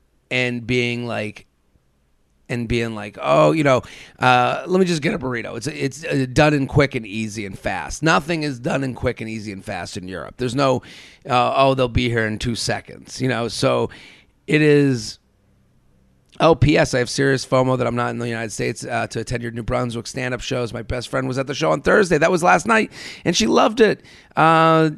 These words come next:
if you're looking to take your stand-up international," yeah, I'm always looking to take it international. So I, I would love to,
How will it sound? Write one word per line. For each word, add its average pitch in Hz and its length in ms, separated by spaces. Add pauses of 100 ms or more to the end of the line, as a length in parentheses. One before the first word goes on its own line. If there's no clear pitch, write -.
if 143 100
you're 180 80
looking 185 240
to 135 80
take - 140
your 139 80
stand-up 185 380
international," 165 540
yeah, 311 220
I'm 262 160
always 247 320
looking 147 160
to 131 60
take 131 160
it 127 40
international. 113 600
So 123 240
I, 123 140
I 127 160
would 131 140
love 139 180
to, 135 180